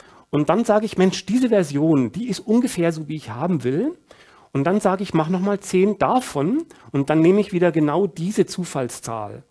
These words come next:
ne? Also ich krieg also zehn unterschiedliche Zufallszahlen und irgendwann kann ich sagen, "Mach noch mal welche von genau der" und dann bleibe ich bei dieser Zahl. Und das ist der sogenannte Seed und davon möchte ich jetzt mal zehn Stück.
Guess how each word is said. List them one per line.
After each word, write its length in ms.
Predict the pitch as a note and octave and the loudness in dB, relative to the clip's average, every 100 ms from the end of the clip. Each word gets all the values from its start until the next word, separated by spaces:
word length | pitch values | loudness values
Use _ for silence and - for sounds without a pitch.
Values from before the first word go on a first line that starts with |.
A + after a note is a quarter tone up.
| - | -6
ne? 160 | E3+ D4 _ _ _ | -6 -6 _ _ _
Also 200 | - D#3 | -2 0
ich 140 | C4+ - | -2 -2
krieg 180 | A#3 | -4
also 180 | - E3 | -2 -2
zehn 320 | D#3+ - A3 | -2 2 2
unterschiedliche 600 | C4+ G#3 F#3+ F3+ D3+ B2+ C3 | 2 0 -2 -4 -6 -4 -4
Zufallszahlen 680 | - B3+ B3 A#3+ - B3 | -4 -4 -4 -4 -2 -2
und 60 | G#3 | 0
irgendwann 240 | G3 G#3 | 0 0
kann 120 | F#3 F3+ | 2 0
ich 80 | |
sagen, 340 | F3 D#3+ D#3 E3 - - | 2 0 2 -2 -4 -8
"Mach 140 | - D#3+ | 0 4
noch 80 | G3+ | 4
mal 160 | E3 | 4
welche 240 | D#3 D3 - | 2 0 -2
von 180 | D#3 | -2
genau 320 | C#3 C3+ A#2+ B2+ | 0 -2 -2 -6
der" 640 | - D#3+ G#3 D3+ A3 C4+ - - | 0 2 4 2 0 -4 -12 -10
und 120 | C3+ | -4
dann 140 | D#3+ E3 | 0 0
bleibe 320 | A2 D#3 F3 | 2 2 0
ich 100 | C#3+ | -2
bei 120 | C#3 | -4
dieser 340 | B2 A2 A#2 | -6 -8 -10
Zahl. 380 | - A#2 G#2 G#2 | -10 -14 -12 -12
Und 180 | - G#2+ | -10 -8
das 140 | D#3+ | -8
ist 160 | A3 - | -8 -8
der 80 | C#3 | -8
sogenannte 440 | C3 B2+ A#2+ A2 | -6 -8 -8 -12
Seed 560 | G2 - F3+ F#3 B3+ - _ - - - | -14 -6 -4 -4 -6 -8 _ -20 -20 -8
und 220 | A#2+ B2+ | -4 0
davon 260 | E3 - | 0 0
möchte 220 | F3+ D3+ C#3+ | -2 -2 -8
ich 80 | |
jetzt 200 | C#3 - | -8 -8
mal 140 | B2 A#2 | -8 -8
zehn 300 | - A#2 A#2+ | -6 -6 -6
Stück. 320 | - A2 - | -10 -14 -14